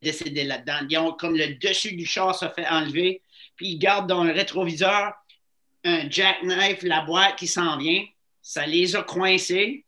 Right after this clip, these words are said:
Ils ont passé aux nouvelles. Il y avait deux avec des commotions, mais voilà. Ça, c'était très triste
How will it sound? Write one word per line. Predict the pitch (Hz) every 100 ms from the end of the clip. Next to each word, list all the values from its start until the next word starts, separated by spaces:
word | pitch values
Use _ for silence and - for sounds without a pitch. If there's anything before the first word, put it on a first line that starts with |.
| - _ _ _
Ils | 143
ont | 156
passé | 156 170 196 220
aux | 190
nouvelles. | 180 165 180 214 208 180
Il | 147
y |
avait | 151 151
deux | 151 180 208
avec | 180 165 151
des | 160
commotions, | 170 160 151 - 190 202
mais | 185 147 139 135 135 131 127 120 120
voilà. | 131 147 147 127 - _ - _
Ça, | - - 175 170
c'était | 165 147 151 143 123 113 107 -
très | - 156
triste | - 160 196 - -